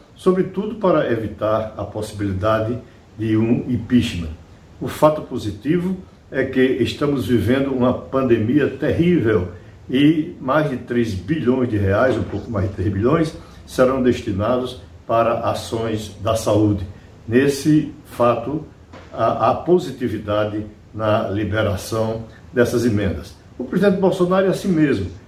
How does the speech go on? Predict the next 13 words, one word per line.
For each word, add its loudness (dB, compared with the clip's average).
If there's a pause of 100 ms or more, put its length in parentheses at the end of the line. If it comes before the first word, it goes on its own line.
(120)
Pela 4
manhã 4
de 0
ontem, 2
ele 0
disse 0
que 4
o 0
presidente -2
da -2
Câmara -2
queria 4
ferrar -2